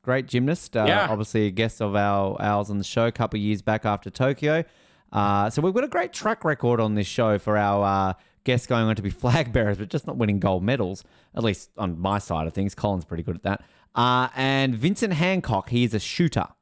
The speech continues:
Speaker 1: Uh, he will be the male flag bearer. No Suriname flag bearers announced yet,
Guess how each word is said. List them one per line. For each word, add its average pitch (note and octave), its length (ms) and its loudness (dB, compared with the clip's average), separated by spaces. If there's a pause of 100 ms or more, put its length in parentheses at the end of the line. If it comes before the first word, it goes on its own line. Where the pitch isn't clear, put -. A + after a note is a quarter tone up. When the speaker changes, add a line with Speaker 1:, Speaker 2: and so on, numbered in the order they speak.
(240)
Speaker 1:
Uh, F#2+ 380 0
he A2 360 2
will G#2+ 200 0
be G2+ 320 2
the G2+ 260 0
male G2+ 500 2 (380)
flag G2 280 0
bearer. G2 140 2
No B2+ 160 4
Suriname D#3 800 2
flag G#2+ 380 -2
bearers G2 260 2
announced F#2 400 -2
yet, F2+ 240 0